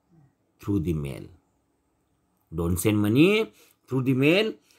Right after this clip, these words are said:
Say, send that money by other way." This is request of Lencho, and this is the, a typical,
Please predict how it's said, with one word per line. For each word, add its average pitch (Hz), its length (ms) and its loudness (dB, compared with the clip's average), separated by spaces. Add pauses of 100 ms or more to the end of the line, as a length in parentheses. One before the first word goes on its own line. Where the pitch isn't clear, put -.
(120)
Say, 165 560 4 (300)
send 190 480 4
that 147 180 2
money 143 540 0 (1080)
by 110 500 2
other 90 340 -4
way." 90 240 -8 (880)
This 98 220 -4
is 92 260 -2
request 151 460 2
of 117 200 -4
Lencho, 117 720 -2 (260)
and 110 220 -4
this 107 160 -4
is 117 200 -4
the, 107 280 0 (400)
a 117 180 -6 (240)
typical, 170 680 2